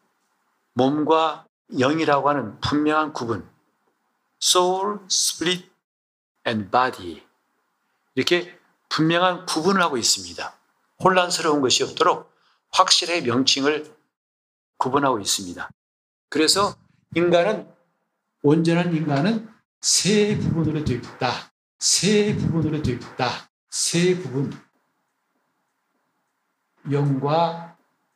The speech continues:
혼과 몸.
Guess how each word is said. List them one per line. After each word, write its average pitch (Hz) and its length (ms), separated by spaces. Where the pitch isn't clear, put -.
혼과 143 680
몸. 151 440